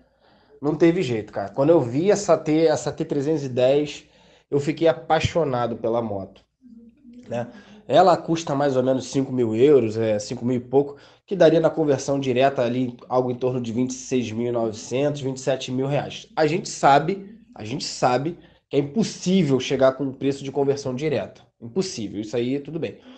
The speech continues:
Só que assim, eu imaginei que seria o máximo trinta mil. Por quê? Porque com quem que, é, é,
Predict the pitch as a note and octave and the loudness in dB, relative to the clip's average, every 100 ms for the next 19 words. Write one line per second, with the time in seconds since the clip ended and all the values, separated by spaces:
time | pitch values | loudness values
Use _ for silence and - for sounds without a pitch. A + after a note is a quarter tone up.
0 | - - - _ - A#3+ C#4+ C4+ G#3 D3 | -20 -20 -20 _ -2 0 0 0 0 4
1 | F3+ C4 C4 G#3+ G#3+ G#3+ A#3 - A3+ A#3 | 4 4 2 0 2 2 0 -4 -2 0
2 | G3+ F#3+ F#3+ G#3+ G3+ G3+ G#3 A#3+ G#3+ E3+ | 2 0 0 -4 -4 -2 0 0 2 0
3 | - A#3+ - C#3+ - - G#3+ G#3+ - - | -2 -10 -6 -8 -8 -4 -2 -2 -4 -16
4 | - - C#4+ A#3 - D#4+ F4 D4+ A3 G3 | -20 -2 0 2 4 4 4 2 2 -2
5 | F3 F3+ | -4 -6